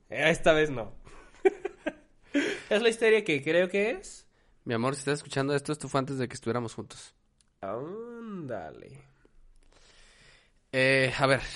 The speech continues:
Speaker 2: empecemos. ¿Qué, qué era? ¿Eran alrededor del dos mil dieciséis, quince? No, más, ¿no? Me la bañé, me fui muy atrás. Un dos mil dieciocho, diecisiete,
Speaker 1: Sí,
Speaker 2: ¿no?
Speaker 1: como diecisiete.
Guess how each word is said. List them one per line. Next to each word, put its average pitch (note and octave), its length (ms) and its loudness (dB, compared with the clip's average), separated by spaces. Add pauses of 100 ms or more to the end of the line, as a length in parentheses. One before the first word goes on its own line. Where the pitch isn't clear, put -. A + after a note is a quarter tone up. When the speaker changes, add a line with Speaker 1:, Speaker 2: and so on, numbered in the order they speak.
(100)
Speaker 2:
empecemos. C3 540 0
¿Qué, D#3 360 4
qué D#3 140 2
era? A#2 260 2
¿Eran C#3+ 280 2
alrededor B2 380 2
del C#3 120 -2
dos B2 120 -4
mil C3+ 180 -2
dieciséis, D#3 480 -6
quince? G#3 480 -10
No, A2+ 240 -8
más, A2+ 320 -6
¿no? A#2+ 160 -6
Me B2 420 -12
la G#2+ 80 0
bañé, G#2 280 -4
me A2 100 -10
fui A2 140 -8
muy A2+ 100 -4
atrás. A2 300 -8
Un A#2 60 -4
dos A#2+ 100 -4
mil B2 100 -4
dieciocho, A#2+ 380 -4
diecisiete, A#2 360 -10
Speaker 1:
Sí, A#2 60 -14
Speaker 2:
¿no? A#2+ 80 -10
Speaker 1:
como G2 240 -12
diecisiete. G#2 600 -16